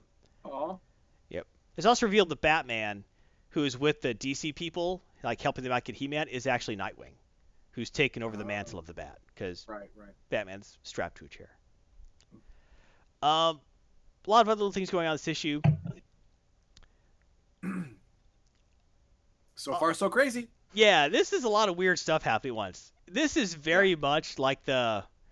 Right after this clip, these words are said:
Speaker 2: like the, like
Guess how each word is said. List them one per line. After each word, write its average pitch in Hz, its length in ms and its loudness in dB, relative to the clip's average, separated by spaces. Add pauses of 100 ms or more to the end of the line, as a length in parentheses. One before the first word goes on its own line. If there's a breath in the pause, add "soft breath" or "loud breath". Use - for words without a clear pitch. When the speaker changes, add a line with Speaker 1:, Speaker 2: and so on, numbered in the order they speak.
(2750)
Speaker 2:
like 160 220 0
the, 151 300 -8
like 160 280 -4